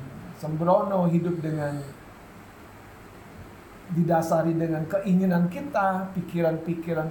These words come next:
kita. Tapi kita sekarang rindu hidup di dalam kehendak dan rencananya. Nah, inilah yang sebetulnya terjadi dengan Saulus ketika dia mengalami perjumpaan dengan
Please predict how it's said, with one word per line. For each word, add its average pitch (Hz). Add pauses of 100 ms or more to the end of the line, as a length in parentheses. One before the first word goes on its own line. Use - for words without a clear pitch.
kita. 190 (680)
Tapi 262
kita 269
sekarang 254
rindu 247
hidup 196
di 170
dalam 156
kehendak 170
dan 151
rencananya. 143 (2000)
Nah, 196
inilah 285
yang 254
sebetulnya 208
terjadi 170
dengan 175
Saulus 220
ketika 165
dia 165
mengalami 165
perjumpaan 165
dengan 156